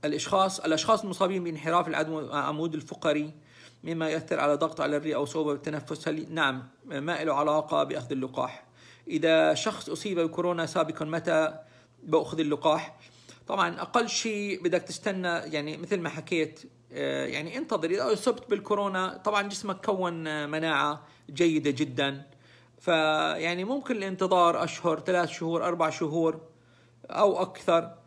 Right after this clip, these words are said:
وأعتقد إنه جرعة بعد الإصابة كافية. آه، لكن إذا إنه ال-، القوانين حكت بإنه لازم تأخذ جرعتين، فلا ضين في أخذ جرعتين.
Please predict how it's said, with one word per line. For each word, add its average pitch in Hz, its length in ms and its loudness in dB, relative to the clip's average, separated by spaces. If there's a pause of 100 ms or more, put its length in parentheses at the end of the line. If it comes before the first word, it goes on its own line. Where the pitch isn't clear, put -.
(220)
وأعتقد 196 840 0
إنه 214 180 0
جرعة 180 420 8
بعد 202 260 6
الإصابة 180 760 4
كافية. 185 560 2 (380)
آه، - 880 -6
لكن 214 340 4
إذا 202 340 0
إنه 196 260 0
ال-، 185 220 0 (920)
القوانين 185 840 -2 (240)
حكت 196 460 -6
بإنه 175 180 -6
لازم 185 320 0
تأخذ 170 200 -4
جرعتين، 202 680 -2
فلا 196 400 4
ضين 170 300 0
في - 160 -6
أخذ 151 160 -6
جرعتين. 120 420 -6